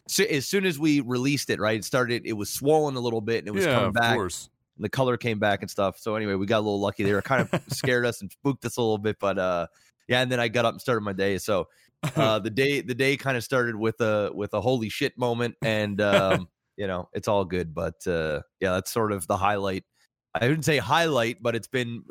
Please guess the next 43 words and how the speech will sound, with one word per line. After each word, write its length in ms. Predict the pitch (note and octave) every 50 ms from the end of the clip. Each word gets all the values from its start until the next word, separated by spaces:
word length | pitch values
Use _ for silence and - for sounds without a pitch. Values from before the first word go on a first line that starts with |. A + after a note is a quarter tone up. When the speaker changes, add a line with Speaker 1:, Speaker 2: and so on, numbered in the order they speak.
| -
Speaker 1:
the 140 | - G#2+ A#2
Speaker 2:
It 60 | F3
was 140 | F#3+ G#3 -
a 40 | C3
Speaker 1:
more 80 | -
Speaker 2:
low 240 | - A#3 A#3+ B3 A#3 G3
light. 300 | D#3+ D3 C#3 D3+ - - - - - _ _ _ _ _ -
Speaker 1:
It 80 | D#3
was 140 | E3 D#3+ C#3+ D#3
a 40 |
low 240 | D#3 D#3 E3+ F3 F#3+ F3+
light, 220 | E3+ E3 D#3+ D3
but 80 | D3 C#3+
it 60 | C#3+
was 80 | B2+
a 40 | A2
bit 240 | A2+ B2+ A#2+ C#3 C3+
more 220 | C#3 D3 D3 D3
of 80 | D3 C3+
the, 140 | A#2 C#3 C3
the, 560 | A#2+ A2 - - A2+ A2+ A#2+ A2+ A2 G#2 F2+
the 80 | G2+ A2
mo-, 260 | A#2+ B2+ A#2+ F#2+ - - - A2+
jarring, 640 | G#2 G2 C#3 C#3 C#3+ D3 D3 C#3+ C#3 C3 B2+ B2+ A2 -
uh, 220 | - A#2+ A#2 A2 G#2+
thing, 180 | - C#3+ C3
especially, 380 | A#2 A2+ - - F#3+ F3 E3+ F3
like, 160 | D#3 D3 B2+
when 140 | C#3 - G#3
Speaker 2:
<laughs> 60 | G3+
Speaker 1:
you're 160 | C#3+ C3 - - -
first 240 | D3 D#3 D3 -
thing 120 | - D#3+ D3
in 40 | C3
the 60 | A#2+
morning, 240 | B2 C3 C#3+ C#3 B2
when 80 | A#2
you're, 160 | A#2 A2+ D#2 C2 - A2 -
everybody's 380 | C3 C3 C3 B2+ C3 A2+ G#2 G#2+
just 120 | G#2+ G2 F2 E2+
waking 280 | F2 A#2+ C3 - B2+ A#2+
up 300 | A2+ A#2 A#2+ A#2+ - -
and, 160 | G2 F#2 E2